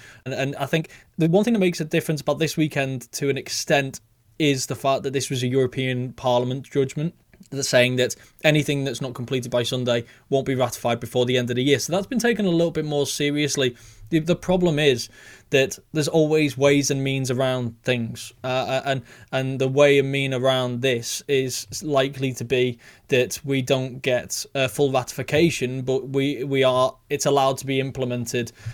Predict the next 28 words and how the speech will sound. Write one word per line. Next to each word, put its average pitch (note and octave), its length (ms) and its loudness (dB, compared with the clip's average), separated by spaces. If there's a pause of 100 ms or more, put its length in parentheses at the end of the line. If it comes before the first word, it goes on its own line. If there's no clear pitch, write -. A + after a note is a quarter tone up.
(120)
preliminarily, B2 800 2 (200)
uh, B2 200 2
until C3 340 0
Parliament B2 680 -2
enacts C3 340 -4
it. B2+ 60 -2
And A#2+ 100 -4
I A#2+ 40 -8
think E3 300 -4 (500)
more, E3 200 4
the D#3 80 8
more E3 480 6
that D#3+ 120 -2
we're C#3+ 140 0
seeing, B2+ 680 0 (260)
the C3+ 160 -2
less C3+ 500 2
chances C#3+ 560 -2
I A#2+ 140 2
feel B2 600 -2 (260)
there C3 120 2
is A#2+ 360 0 (340)
of C3 120 2
a B2 40 0
full C3+ 220 0
agreement B2+ 640 -2
being B2 460 0
done B2 400 -2